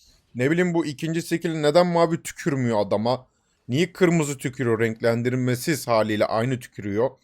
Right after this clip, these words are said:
Yani bence bunlar başlı başına bir sorun. Monton diyor ki anladığım kadarıyla git kardeşim üç yüz elmasa, pardon, üç yüz elli elmasa ejder taşını al, kostümünü renklendir, o şekilde ekstra olarak renklendirmelerde skill efekti alabilirsin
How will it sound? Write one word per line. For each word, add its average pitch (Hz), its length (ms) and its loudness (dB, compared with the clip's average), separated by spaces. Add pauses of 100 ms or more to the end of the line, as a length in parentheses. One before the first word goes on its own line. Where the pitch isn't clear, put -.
(560)
Yani 110 260 -2
bence 135 300 2
bunlar 131 300 0
başlı 123 320 2
başına 127 380 -2
bir 143 140 0
sorun. 117 500 -2 (1400)
Monton 160 440 2
diyor 160 180 4
ki 156 80 2
anladığım 139 360 2
kadarıyla 135 380 4
git 135 200 -4
kardeşim 123 520 0
üç 123 120 -8
yüz 120 120 -4
elmasa, 120 720 2 (280)
pardon, 127 340 2
üç 123 160 -8
yüz 117 140 -4
elli 123 180 2
elmasa 120 640 4 (300)
ejder 135 400 2
taşını 120 320 -2
al, 147 200 4 (200)
kostümünü 123 500 0
renklendir, 120 540 0
o 139 120 0
şekilde 120 560 0 (280)
ekstra 127 320 -2
olarak 143 440 2
renklendirmelerde 127 840 2
skill - 240 -6
efekti 113 340 0
alabilirsin 117 720 0